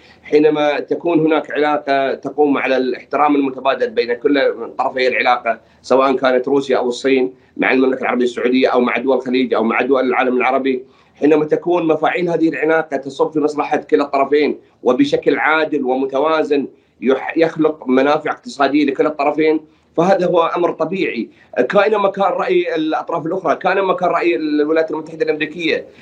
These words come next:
آه، قبلت بذلك، رفضت ذلك، أحبت ذلك، أبغضت ذلك، هذا أمر أعتقد، يعني، لا يؤخذ بالحسبان. الذي يؤخذ بالحسبان فعلا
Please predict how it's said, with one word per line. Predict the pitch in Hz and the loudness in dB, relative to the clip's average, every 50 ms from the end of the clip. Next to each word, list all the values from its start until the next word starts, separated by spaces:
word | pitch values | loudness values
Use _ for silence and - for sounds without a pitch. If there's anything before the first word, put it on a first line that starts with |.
| - - - | -20 -8 -2
آه، | - 127 131 | 0 0 0
قبلت | 131 - 175 185 185 190 190 175 - | 2 2 0 2 2 2 2 0 -2
بذلك، | 147 151 160 160 160 160 160 156 151 - 160 | -2 -2 0 0 0 2 0 0 -2 -2 -4
رفضت | - 120 - 165 170 170 160 165 151 131 151 | -6 -4 -4 -2 -2 0 0 0 0 0 0
ذلك، | 156 151 151 151 147 147 - 127 | 0 0 0 0 -2 -2 -4 -6
أحبت | 120 - 175 180 160 165 156 143 143 | -6 -4 -4 -2 0 0 0 2 2
ذلك، | 160 156 156 156 151 151 - | 0 2 2 2 0 0 -2
أبغضت | 127 139 160 170 165 160 156 160 | -4 -4 -2 -2 -2 -4 -4 -2
ذلك، | 151 151 - - - | -4 -4 -4 -6 -8
هذا | - 190 - 151 | -4 0 0 0
أمر | - - 196 202 185 - | 0 0 -4 -6 -4 -2
أعتقد، | 147 151 - 190 - 190 185 - - - _ _ _ _ _ _ - - - | -4 -4 -4 -2 -2 -2 -2 -4 -8 -20 _ _ _ _ _ _ -6 -2 2
يعني، | 139 139 165 180 | 2 2 2 2
لا | 180 196 208 | 2 2 2
يؤخذ | 208 214 214 202 | 2 0 -2 -2
بالحسبان. | - 165 156 160 170 - 165 170 160 143 113 104 | -4 -6 -8 -8 -10 -4 -2 0 0 0 0 0
الذي | 123 143 - 180 | 0 0 0 0
يؤخذ | 208 220 220 214 | 0 -2 -4 -4
بالحسبان | 185 190 190 190 196 185 185 185 190 | -4 -4 -4 -6 -4 -2 0 0 0
فعلا | 185 190 175 190 196 196 190 | 0 0 0 0 0 0 0